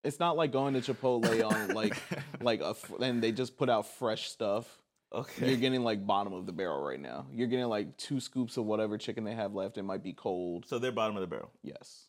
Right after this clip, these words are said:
Speaker 2: Certain people are enjoying what they do, and certain people
Speaker 1: Do it.
Speaker 2: hate the fact that they're doing what they're doing.
Speaker 1: Yep. S-
Speaker 3: Oh, well, that sucks.
Speaker 1: Some people are only in this for the money, and you could tell by the quality.
Speaker 3: You think that's where music is at now? I think a lot of people just do things for a quick look.
Speaker 1: Of course.
Speaker 2: Absolutely.
Speaker 1: I think that's all content, though.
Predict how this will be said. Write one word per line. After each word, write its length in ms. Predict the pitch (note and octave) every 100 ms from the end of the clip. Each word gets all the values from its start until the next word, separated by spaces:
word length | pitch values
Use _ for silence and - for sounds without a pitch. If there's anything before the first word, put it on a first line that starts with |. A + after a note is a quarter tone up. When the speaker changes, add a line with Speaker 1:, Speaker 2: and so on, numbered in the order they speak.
| -
Speaker 2:
Certain 240 | C#3+ C#3
people 200 | C#3 B2+
are 80 | A2
enjoying 340 | G2+ G2+ G#2 F#2+
what 140 | F#2
they 100 | F2
do, 320 | F2 E2 D#2 - -
and 80 | F#2+
certain 240 | - F2+
people 400 | F#2 F2+ F2 E2+ F2 _ _ _ C3
Speaker 1:
Do 100 | A2
it. 20 | A2
Speaker 2:
hate 240 | G2+ -
the 80 | -
fact 300 | - E2+ F2
that 100 | F#2
they're 140 | F2+
doing 240 | E2+ F#2 E2
what 100 | F2
they're 80 |
doing. 300 | D#2+ - - G#2
Speaker 1:
Yep. 220 | A2 - -
S- 180 | - -
Speaker 3:
Oh, 140 | A3
well, 80 | D3
that 140 | F3 -
sucks. 520 | F2+ G#2+ - - _
Speaker 1:
Some 220 | - D#3 D#3
people 300 | F3+ E3+ E3
are 160 | C#3+
only 200 | C3 C3
in 100 | A#2
this 120 | A2
for 120 | - G2+
the 80 |
money, 260 | F2+ D#2+ E2
and 320 | F2+ F#2+ F#2+ E2+
you 160 | G#2+
could 160 | G#2 F#2+
tell 260 | - F2+ E2+
by 160 | E2
the 100 | D2
quality. 460 | - A#1 A1 B1+ - _ _ _ _ -
Speaker 3:
You 100 | F#3
think 100 | B3
that's 120 | B3
where 120 | F#3
music 240 | C#3 C#3+ A#2+
is 80 |
at 160 | A2 G#2
now? 160 | A#2 C3+ -
I 80 | A2+
think 120 | D3+
a 40 | B2+
lot 100 | A2+
of 60 |
people 160 | A#2 A2
just 100 | G#2+
do 80 | G2
things 200 | G2 G2
for 100 | F2+
a 40 |
quick 200 | - F2+
look. 160 | E2+ - _ _ _ _
Speaker 1:
Of 80 | E4
course. 260 | F4 A4+ B4
Speaker 2:
Absolutely. 640 | G#3+ C3 D#4 B2+ A2 G2
Speaker 1:
I 140 | A2 E3+
think 180 | D4
that's 200 | D#3 C#3
all 200 | - D#3
content, 460 | D4+ A#2+ A2 A2 G2+
though. 240 | G#2+ G#2